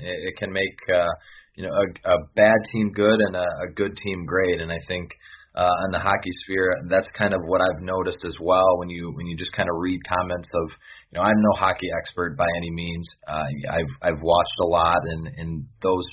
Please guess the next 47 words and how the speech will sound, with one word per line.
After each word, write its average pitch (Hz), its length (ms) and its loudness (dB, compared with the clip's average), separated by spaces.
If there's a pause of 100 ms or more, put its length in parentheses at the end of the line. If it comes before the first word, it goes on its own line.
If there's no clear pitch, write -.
(720)
back 120 260 4
in 110 60 -6
the 104 80 -2
day, 104 320 2 (260)
uh, 95 220 -4
it 104 200 -8
seemed 104 200 -2
to 98 80 -4
be 101 120 -4
those 95 220 -4 (100)
teams 95 280 -8
were 92 140 2
a 87 60 4
little 92 200 -2
bit 90 180 -4
better 90 300 4
at 85 100 -2
that, 90 360 2
and 85 120 -8
obviously 85 360 -8
you've 85 120 -6
had 85 240 4
some 98 280 -4
pretty 92 280 -4
good 85 220 0
goalies 90 440 -2
come 90 200 -4
through 90 160 -6
Wisconsin 90 640 -2 (260)
over 85 180 -2
the 82 220 0
last 87 220 -2
couple 80 260 0
decades. 90 540 0
It's 80 160 -12
just - 180 -10
a 87 40 -6
matter 87 320 2
of 76 140 0
getting 85 240 -2
back 82 280 2
to 92 80 -4
that, 87 320 4
and 82 100 -6 (400)
I, 113 160 0
I 117 280 -2
think 135 200 8